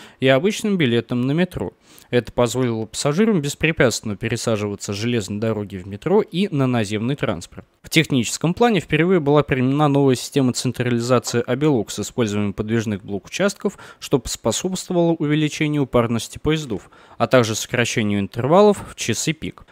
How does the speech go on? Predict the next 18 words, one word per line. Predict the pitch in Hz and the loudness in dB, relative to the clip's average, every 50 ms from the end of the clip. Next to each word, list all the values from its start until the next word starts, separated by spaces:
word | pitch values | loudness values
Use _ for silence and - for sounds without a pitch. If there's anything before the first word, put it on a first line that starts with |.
| _ | _
Сейчас | - - 165 156 - 226 226 - - | -8 -4 -2 2 4 4 4 4 0
на | 208 | 0
полигоне | - - 196 196 196 190 196 196 190 185 | 2 4 4 4 4 6 6 6 6 6
окружной | 175 - - 160 143 151 165 151 135 | 4 4 2 0 2 2 4 4 6
дороги | 127 120 120 117 120 110 104 107 | 6 6 4 4 2 -2 -4 -6
тестируют | - - 123 - - - 127 117 110 104 | -6 -6 -6 -6 -4 -2 0 0 0 -2
беспилотное | 104 107 107 - - - 131 123 117 104 - - 104 104 | -4 -6 -10 -10 -6 -4 -2 0 0 -2 -2 -4 -4 -4
управление | 101 - - 117 113 113 107 104 101 101 95 | -4 -4 -2 -2 0 2 2 2 2 0 -2
поездом, | - - 143 185 202 208 202 202 190 | -2 -2 -2 -2 -2 -2 -2 -2 -2
которое | - 135 262 - 214 220 220 208 | -2 -2 0 0 2 2 2 2
позволит | - 202 196 190 196 196 190 190 180 | 2 2 2 2 2 2 0 0 -2
в | 180 | -4
будущем | 180 190 180 170 - - 131 120 127 | -4 -4 -4 -4 -6 -4 -2 -2 0
не | 160 196 196 | 0 0 0
прибегать | - 165 160 156 151 143 120 107 92 - - | 0 -2 -2 0 0 0 0 -2 -2 -4 -6
к | - | -8
услугам | 107 - - - 151 180 165 151 143 | -8 -8 -6 -6 -4 -2 -2 0 0
машинистов. | 131 127 - - 135 117 92 85 - - - - - | 0 0 -2 -2 -2 -4 -4 -4 -8 -12 -14 -16 -16